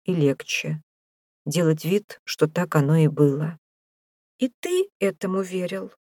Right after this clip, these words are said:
"Я об этом не думал. Кому до этого дело?" Внезапно вспылил он.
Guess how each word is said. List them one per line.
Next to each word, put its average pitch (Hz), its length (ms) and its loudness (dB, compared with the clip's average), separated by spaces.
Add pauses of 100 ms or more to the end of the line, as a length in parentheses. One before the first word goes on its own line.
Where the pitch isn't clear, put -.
(420)
"Я 180 200 2
об 170 100 2
этом 180 220 0
не 185 100 2
думал. 143 460 0 (180)
Кому 208 220 4
до 160 100 6
этого 156 260 2
дело?" 139 460 -2 (580)
Внезапно 156 600 -2
вспылил 156 580 0
он. 143 340 -6